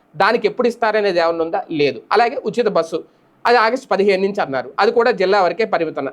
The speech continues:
అది కూడా ఇంకా అమలు కాలేదు. నిరుద్యోగ భృతి ఎవరికైనా ఇచ్చారా? నిరుద్యోగ భృతి అంటే ఇన్ని పెండింగ్లో ఉన్నాయి. ఈ పెండింగ్లో ఉన్న క్లియర్ చేసి కదా సుపరిపాలన, సూపర్ సిక్స్ పూర్తిగా అమలు చేసామని చెప్పాలి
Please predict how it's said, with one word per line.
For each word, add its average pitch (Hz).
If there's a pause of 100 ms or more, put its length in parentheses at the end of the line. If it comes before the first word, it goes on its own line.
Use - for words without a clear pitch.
అది 196
కూడా 196
ఇంకా 170
అమలు 165
కాలేదు. 120 (960)
నిరుద్యోగ 233
భృతి 165
ఎవరికైనా 233
ఇచ్చారా? 214
నిరుద్యోగ 185
భృతి 147 (220)
అంటే 233
ఇన్ని 262
పెండింగ్లో 285
ఉన్నాయి. 131 (420)
ఈ 240
పెండింగ్లో 277
ఉన్న 285
క్లియర్ 269
చేసి 277
కదా 196
సుపరిపాలన, 220
సూపర్ 208
సిక్స్ 208
పూర్తిగా 208
అమలు 196
చేసామని 185
చెప్పాలి 156